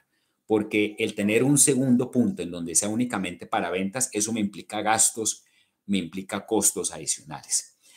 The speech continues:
Pero, pues, cada uno va mirando, dependiendo de cómo o con las instalaciones con las que cuente, qué me queda mejor a mí, ¿no?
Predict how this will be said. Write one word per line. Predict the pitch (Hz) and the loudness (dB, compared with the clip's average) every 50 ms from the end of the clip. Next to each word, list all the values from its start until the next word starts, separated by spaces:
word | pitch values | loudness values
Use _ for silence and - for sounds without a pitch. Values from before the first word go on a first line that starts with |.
| - - - _ _ - | -20 -20 -20 _ _ 4
Pero, | 127 120 120 131 151 151 147 - - | 6 8 8 8 8 6 4 0 -4
pues, | 101 82 - - | -2 0 0 0
cada | - - 107 98 95 92 104 | 0 0 0 0 2 2 2
uno | 110 120 120 110 104 120 123 120 | 2 2 2 2 2 2 2 2
va | 110 92 92 | 2 0 0
mirando, | 101 110 120 113 101 95 92 101 117 113 | 0 0 0 0 0 -2 -2 -2 -4 -2
dependiendo | 98 92 87 - 82 82 82 87 87 87 95 113 113 | -2 -4 -4 -6 -8 -10 -8 -8 -8 -6 -4 -2 -2
de | 107 95 - | -2 -4 -6
cómo | - - 85 90 101 110 107 - - _ _ _ _ _ _ _ _ _ _ _ | -6 -10 -6 -4 -4 -4 -6 -6 -10 _ _ _ _ _ _ _ _ _ _ _
o | - 110 104 - | -2 -2 -2 -2
con | 98 95 92 | -2 -4 -2
las | 87 85 - | 0 0 2
instalaciones | 95 - - 95 90 85 82 - - 95 90 101 113 117 | 2 2 0 0 -2 -2 0 0 0 0 -2 -2 -2 -2
con | - - 107 107 | -2 -2 -2 0
las | 110 107 - | 2 2 2
que | - - - | 0 -2 -2
cuente, | - 120 107 101 95 101 120 123 - _ _ _ _ _ _ _ _ - | 0 0 2 0 0 -2 -6 -10 -10 _ _ _ _ _ _ _ _ 2
qué | 127 123 | 4 4
me | 123 123 120 | 4 4 2
queda | - 131 113 110 101 | 2 0 -2 -2 -2
mejor | 98 90 80 - 73 69 | -4 -6 -8 -10 -12 -12
a | 71 76 | -8 -4
mí, | 95 95 80 | -4 -4 -4
¿no? | 65 85 113 - | -4 -6 -10 -12